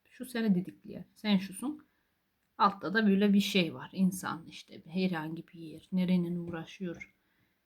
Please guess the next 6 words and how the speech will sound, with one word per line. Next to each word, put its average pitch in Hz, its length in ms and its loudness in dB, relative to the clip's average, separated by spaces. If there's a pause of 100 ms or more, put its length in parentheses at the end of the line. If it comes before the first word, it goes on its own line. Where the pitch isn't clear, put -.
(120)
E 320 60 -4
sen 180 300 0 (920)
hakkını 185 440 0
söke 185 420 -6
söke 202 480 -6
söke 208 600 -4